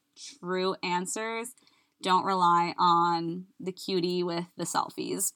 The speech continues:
Moving on to a more intensive part of the marketing. And it's kinda sucky, but it's the reality, and it's kind of how our world is run now. And marketing thrives off of our insecurities. This was a subject that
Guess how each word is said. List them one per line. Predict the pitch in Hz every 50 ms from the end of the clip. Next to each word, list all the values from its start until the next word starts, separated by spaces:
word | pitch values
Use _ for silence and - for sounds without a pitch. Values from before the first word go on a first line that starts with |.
| _ _
Moving | - 214 226 240 247 254 254 285 269 262 - -
on | 185 196 190 180 180 180 175 175 175 175 185 - - -
to | - 202 180 175 170 175 170 170 170 165 - - _ -
a | 208 214
more | 214 208 214 220 233 240 240 240
intensive | 233 220 220 208 208 202 185 190 - - 180 175 -
part | - - 196 180 175 -
of | 170 160
the | 156 160
marketing. | 165 156 160 160 - - 156 165 165 165 170 185 175 _ _ _ -
And | 202 196 196
it's | 196 190 -
kinda | - - 277 269 254 240
sucky, | 220 - - 214 185 185 - - 175 185 175
but | - 185 180 180 180 175 - - _ _
it's | - 202 202 190 - -
the | 220 208
reality, | 214 220 190 170 165 170 170 170 170 175 175 175
and | - - 180 175 175 175 175 175
it's | 170 -
kind | - - 214 202 196
of | 190 180
how | 180 - - 180 180 180
our | 185 180 180
world | 175 180 180 180 175 170 175 - _ _ _ _ _ _ _ _
is | 190 185 170 170
run | 160 180 175 175 175 170
now. | 175 175 175 170 - 175 175 175
And | 170 175 170 - - _ _ _
marketing | - 175 196 214 226 226 269 262 262 262 262 262 254 247 - -
thrives | - 196 185 180 180 180 180 175 170 170
off | - 170 170 170
of | 170 170
our | 170 165 165
insecurities. | - 170 165 165 - 165 - - 180 170 170 160 151 - - - - - -
This | - 185 185 190 - -
was | 214 208
a | 214 220
subject | - - 208 185 180 170 - 175 180 175 -
that | 170 170 170 170 170 180 - -